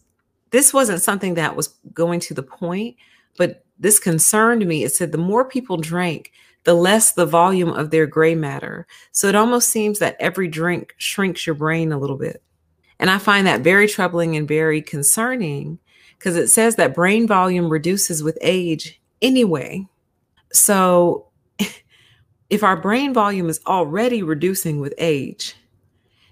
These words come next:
then we go help it reduce further. It's almost like the alcohol dehydrates it in a way,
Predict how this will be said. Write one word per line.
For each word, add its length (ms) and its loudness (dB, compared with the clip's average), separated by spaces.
then 220 4
we 140 4
go 260 4
help 420 -2
it 140 0
reduce 460 -2
further. 640 -2
It's 100 -4
almost 280 2
like 160 -2
the 100 -10
alcohol 480 0
dehydrates 840 -4
it 240 -10
in 120 -6
a 80 -4
way, 320 -12